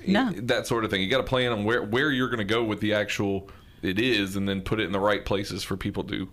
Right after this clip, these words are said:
Speaker 2: you know, see it, and in the right space, in the right, just the right creative area for people to actually use it.
Speaker 1: And that, that goes for, you know, Zach had mentioned di-,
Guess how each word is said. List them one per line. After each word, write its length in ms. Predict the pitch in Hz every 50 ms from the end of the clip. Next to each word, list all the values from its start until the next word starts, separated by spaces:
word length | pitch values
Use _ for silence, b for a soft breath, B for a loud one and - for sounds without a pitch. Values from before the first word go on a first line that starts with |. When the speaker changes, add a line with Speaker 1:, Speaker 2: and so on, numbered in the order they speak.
| - - - - - - -
Speaker 2:
you 80 | 73
know, 120 | 78 - -
see 300 | - - - 120 131 170
it, 180 | 123 - - -
and 220 | 104 104 101 98 - - 120
in 140 | 127 135 131
the 60 | 123
right 280 | 113 120 117 - - -
space, 600 | - - - - - - 98 107 113 - - -
in 120 | 87 95
the 60 | 98
right, 280 | 98 104 104 107 104 -
just 240 | 82 110 107 - -
the 60 | 104
right 180 | 104 110 113 -
creative 360 | - 107 101 110 127 113 98
area 300 | 101 120 127 107 98 95
for 120 | 92 104
people 220 | 92 110 107 104 104
to 60 | 101
actually 260 | 101 - - 98 95
use 200 | 98 101 107 101
it. 100 | - - - - B B B B
Speaker 1:
And 220 | B 220 202 202 226
that, 300 | 233 254 247 - 185 180
that 260 | 214 220 226 185 202
goes 300 | 196 220 220 226 220 -
for, 340 | - 202 190 185 175 165 -
you 240 | - 190 185 180 180
know, 140 | 170 170 165
Zach 320 | 151 156 190 170 196 -
had 120 | 202 190 170
mentioned 500 | 175 175 175 175 - 180 165 165 151 151
di-, 160 | 175 180